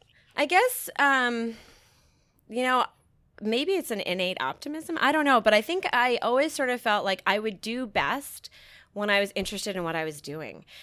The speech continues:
And I, I definitely saw that reflected in my marks in undergrad. Like, I, like,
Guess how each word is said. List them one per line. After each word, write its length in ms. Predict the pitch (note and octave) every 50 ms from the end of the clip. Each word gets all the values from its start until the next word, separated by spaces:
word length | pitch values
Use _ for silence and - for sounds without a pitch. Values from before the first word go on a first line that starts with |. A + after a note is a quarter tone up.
| - - -
And 80 | G#3
I, 180 | G#3 G3+ G3+ G3 - -
I 100 | - G#3
definitely 480 | G#3 - - F#3+ A3 A3+ D#4 C4+ D4+ D4
saw 240 | - - G#3 F#3
that 160 | G3+ G#3 - F#3
reflected 520 | F#3 F3 - - F3 E3+ - - F#3 D#3+
in 180 | - - D#3+ E3
my 160 | D#3+ D3+ D3+
marks 400 | D3 C#3 C#3+ D3 - - - -
in 100 | B3 A#3
undergrad. 540 | A#3 A#3+ A#3+ B3+ B3 B3+ A#3+ A#3+ C4+ D4+ A#3+
Like, 180 | G3+ E3+ E3 -
I, 400 | - F3 F3 E3 - - D3+ - - -
like, 240 | F3+ E3+ E3+ -